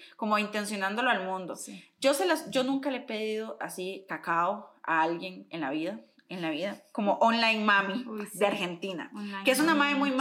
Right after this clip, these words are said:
Speaker 1: máxima, que, que es una, es una modelo, que además, o sea, Cristo Padre Señor, si ella me dice, "Mae, ¿quieres ser mi novia?", yo le digo, "Sí", o sea, ya, de una vez,
Speaker 2: <laughs>
Speaker 1: digamos, no, no hay como
Speaker 2: Sí, es muy máxima.
Speaker 1: Es muy máxima, es preciosa, es guapísima,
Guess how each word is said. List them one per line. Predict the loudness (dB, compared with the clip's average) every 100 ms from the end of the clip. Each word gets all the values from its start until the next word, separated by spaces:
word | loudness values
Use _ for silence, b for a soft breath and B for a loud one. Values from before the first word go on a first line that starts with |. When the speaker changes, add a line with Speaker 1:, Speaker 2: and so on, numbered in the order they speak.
| 2
Speaker 1:
máxima, | 0 -2 0 -2 -2
que, | -4 -4 -2 -6 -12 B B B
que | -2 -2
es | 0
una, | -2 -2 0
es | 0 0
una | -2
modelo, | 0 2 2 0 -2 -4
que |
además, | -6 -6 -8 -14 -20
o | -10
sea, | -6 -6 -8 -10 B B B _
Cristo | -20 -20 -14 -4
Padre | -2 0
Señor, | -2 -2 -2
si | -2
ella | 0
me | 0 0
dice, | 0 -2 -4
"Mae, | -2 -2 -4 B B B B -2
¿quieres | 2 2
ser | 0
mi | -2
novia?", | 0 2 2
yo | 2
le |
digo, | 0 -2
"Sí", | -4 -6 -6
o |
sea, | -10 -2
ya, | 0 0 -2 -16 -4
de | 2
una | 4 4 2
vez, | 4
Speaker 2:
<laughs> | 2 2
Speaker 1:
digamos, | 0 0 -2
no, | -2 -4 -2
no | 0
hay | 0
como | -2 -2 2 2
Speaker 2:
Sí, | 0
es | -2 -4
muy | -8
máxima. | -8 -10 -2 0
Speaker 1:
Es | 0
muy | 0
máxima, | 0 -2 -4
es | -6
preciosa, | -6 -6 -4 -4 -4 -4
es |
guapísima, | -6 -6 -6 -6 -6 -2 -2 -2 -4